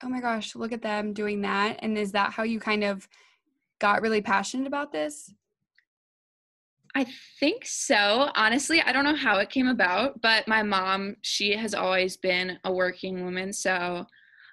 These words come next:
Speaker 2: I think that has been a really big factor in why I feel like I need to be involved and, like, s-, do things that are gonna make me successful and have a voice. So I think that's been a really big part of it.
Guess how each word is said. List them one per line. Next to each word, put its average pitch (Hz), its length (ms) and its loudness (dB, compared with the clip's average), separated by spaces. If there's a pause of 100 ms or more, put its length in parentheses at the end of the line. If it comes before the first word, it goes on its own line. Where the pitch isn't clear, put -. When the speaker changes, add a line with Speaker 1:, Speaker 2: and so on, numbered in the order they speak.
(100)
Speaker 2:
I 190 80 2
think 226 320 -2
that 180 460 0 (380)
has 254 180 -2
been 220 480 2 (400)
a 220 40 -2
really 214 200 4
big 208 180 -2
factor 208 440 2
in 190 380 -4
why 180 380 2
I 185 300 2 (100)
feel 190 140 2
like 180 180 0
I 180 300 2
need 180 200 -4
to 180 100 -6
be 175 360 -2 (320)
involved 269 440 4
and, 247 100 0
like, 196 160 0
s-, - 120 -14 (260)
do 220 180 2
things 214 640 -4
that 180 300 2
are 185 360 2 (160)
gonna 196 160 -2
make 180 200 0
me 185 100 -6
successful 233 680 -2
and 196 320 -2
have 277 180 -2
a 269 80 -2
voice. 254 540 -2 (300)
So 190 560 -2 (520)
I 262 120 0
think 294 160 2
that's 214 300 0
been 202 220 -2
a 190 120 -4
really 180 200 2
big 180 200 -2
part 180 200 -2
of 170 100 -8
it. 170 200 -4